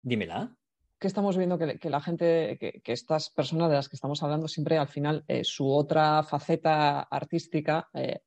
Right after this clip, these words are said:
Speaker 2: acaba haciendo que aparquen la fotografía, y es que la fotografía nunca va a dar el dinero que te da, bueno, ya si lo comparamos con la música y el cine,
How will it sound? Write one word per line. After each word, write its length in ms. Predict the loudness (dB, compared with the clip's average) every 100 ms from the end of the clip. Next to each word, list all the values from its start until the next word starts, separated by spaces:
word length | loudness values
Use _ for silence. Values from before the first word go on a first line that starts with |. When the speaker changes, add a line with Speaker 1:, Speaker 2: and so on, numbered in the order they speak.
| _
Speaker 2:
acaba 320 | -6 2 4
haciendo 340 | 4 4 2 2
que 80 | 0
aparquen 300 | -2 -2 -4
la 80 |
fotografía, 460 | -4 -6 -6 -4 -2
y 40 |
es 100 | -2
que 100 | -4
la 80 | -6
fotografía 600 | -4 -2 -2 0 0 -2 -4 -20 _ -6
nunca 320 | 0 2 4
va 100 | 4
a 20 |
dar 160 | 4 2
el 120 | 0
dinero 360 | -2 0 0 0
que 120 | -2
te 160 | -2 0
da, 420 | 0 0 -4 -6
bueno, 300 | -6 -6 -6 -6
ya 180 | -6
si 140 | -4 -2
lo 140 | 0
comparamos 480 | 2 4 6 6 2
con 100 | 2
la 60 | 2
música 360 | 0 0 0
y 60 | 2
el 140 | 0
cine, 400 | -2 -4 -2 -4